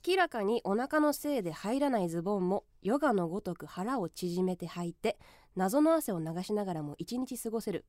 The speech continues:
太ってるのに痩せ我慢というパワーがあります。<laughs> これ本当にパワーじゃん。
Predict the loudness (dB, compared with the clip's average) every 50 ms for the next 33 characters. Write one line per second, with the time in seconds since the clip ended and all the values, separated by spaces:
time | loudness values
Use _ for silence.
0 | -14 -10 -4 -2 -2 -2 -2 _ 0 2 2 2 0 0 -2 -4 -6 -6 -4 -2
1 | 0 0 0 0 -2 -2 0 -2 -2 2 2 2 2 2 0 -2 -6 -8 -6 -6
2 | -6 -8 -8 -10 -14 -16 -20 -20 -20 -20 -20 -20 -20 -20 -16 -14 -12 -8 -8 -8
3 | -6 -4 -4 -2 -2 -4 -4 -4 -6 -8 -8 -10 -12 -12 -14 -16 -10 -6 -6 -2
4 | 2 4 4 4 4 2 0 2 2 2 4 4 4 2 0 -2 -6 -8